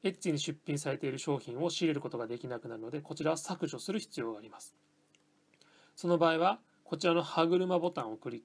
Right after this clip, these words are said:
クして、削除する。で、削除するをクリックしてください。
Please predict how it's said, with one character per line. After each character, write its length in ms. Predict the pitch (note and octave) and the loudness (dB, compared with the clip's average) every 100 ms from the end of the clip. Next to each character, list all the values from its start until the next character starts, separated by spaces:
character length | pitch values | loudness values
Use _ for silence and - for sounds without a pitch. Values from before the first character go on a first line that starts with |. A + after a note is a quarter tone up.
| - | -10
ク 80 | |
し 120 | A2 - | -10 -4
て、 200 | G3+ - _ _ _ _ | -4 -4 _ _ _ _
削 320 | - G#3 - D#3 | -4 -2 -2 -4
除 120 | A2+ | -6
す 160 | - | -8
る。 140 | G#2+ G2+ _ _ _ _ _ _ _ _ _ _ _ _ _ - | -10 -12 _ _ _ _ _ _ _ _ _ _ _ _ _ -6
で、 160 | B3+ | -6
削 360 | - - D3+ E3+ | -4 0 2 2
除 140 | C#3+ | 0
す 160 | C3 F3+ | -2 0
る 120 | F#3+ | 2
を 80 | G#3+ | 2
ク 140 | - | 0
リ 60 | C3 | -8
ッ 60 | - | -8
ク 80 | - | -10
し 80 | - | -10
て 80 | |
く 80 | - | -12
だ 80 | - | -20
さ 140 | |
い。 40 | - | -20